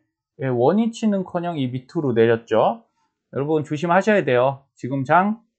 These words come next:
예, 어려운 장입니다. 근데 저는 어쨌든, 예, 제 원칙인 엠밴드 하단에 갔기 때문에 또 매수를 할 겁니다. 예, 뭐 현금 보유하신 걸로 매수하시면 되고요. 그래서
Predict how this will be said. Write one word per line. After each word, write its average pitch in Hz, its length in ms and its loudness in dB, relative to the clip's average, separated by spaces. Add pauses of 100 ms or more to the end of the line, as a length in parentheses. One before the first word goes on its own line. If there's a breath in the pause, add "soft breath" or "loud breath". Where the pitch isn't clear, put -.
(120)
예, 113 60 -4
어려운 135 340 0
장입니다. 113 800 -6 (720)
근데 165 320 0
저는 220 320 2
어쨌든, 190 640 0 (520)
예, 120 200 -4
제 165 160 2
원칙인 165 800 2 (240)
엠밴드 185 400 2
하단에 185 440 4
갔기 - 340 -4
때문에 160 520 0 (280)
또 180 100 -6
매수를 165 400 2
할 202 120 -2
겁니다. 180 440 -2 (420)
예, - 200 -20 (300)
뭐 127 260 -14
현금 170 540 -2 (260)
보유하신 147 420 2
걸로 131 220 0
매수하시면 131 540 -2
되고요. 135 400 0 (360)
그래서 151 520 2